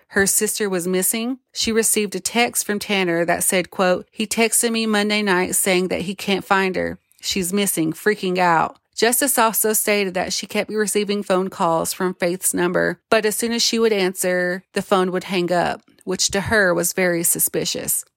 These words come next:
Investigators believed, based on interviews and other evidence, that those texts and calls were sent by Tanner at the time. He was accused of lying to the sheriff's department about when he had last seen Faith alive. His story changed at least three times over the course of the interviews with investigators.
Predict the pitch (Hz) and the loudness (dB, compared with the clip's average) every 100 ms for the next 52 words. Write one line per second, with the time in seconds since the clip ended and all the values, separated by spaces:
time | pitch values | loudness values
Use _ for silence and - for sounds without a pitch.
0 | _ 190 190 208 - 214 208 220 - 240 | _ -2 2 2 2 2 2 2 0 2
1 | 233 202 196 - 185 185 196 185 180 202 | 2 0 -2 -4 -4 -2 0 -2 -2 -4
2 | 208 196 196 196 180 180 - 202 202 175 | -2 -2 -2 0 0 0 0 0 0 0
3 | 165 156 - 175 - 180 - - 220 180 | -2 -6 -4 -4 0 -2 -2 -2 0 0
4 | - - - - 190 - 220 190 170 - | 0 -2 0 -4 -4 2 4 4 2 0
5 | 175 175 - 185 - 170 - 214 190 160 | -2 -2 0 -2 -2 -4 -2 -2 0 -2
6 | 170 165 - 190 165 147 - _ 233 233 | -4 -8 -6 -4 -2 -6 -12 _ 0 2
7 | 214 214 - 233 226 214 202 196 208 214 | 2 0 0 0 2 0 2 2 2 0
8 | 202 196 - 208 214 - - 185 151 170 | -2 0 0 0 0 -4 -4 -4 -2 -2
9 | 165 170 165 175 180 180 170 170 170 175 | 0 0 0 0 0 2 0 2 0 2
10 | - 180 170 165 165 156 156 156 147 165 | 0 -2 -2 -2 -2 -2 0 0 0 -4
11 | - _ - 208 - 240 247 190 185 - | -12 _ -2 0 2 2 2 0 -2 0
12 | 208 180 175 - 170 185 - 208 233 - | 2 2 0 -2 -2 0 -2 -2 -4 -4
13 | 214 170 165 - 190 185 190 - - 180 | -2 0 0 -2 -4 -4 -6 -6 -4 -2
14 | - 175 - 208 208 175 175 185 175 180 | -2 -2 -2 -2 -2 -2 -4 -4 -2 0
15 | 190 190 - 170 170 170 190 | 2 2 0 -2 -2 -2 -4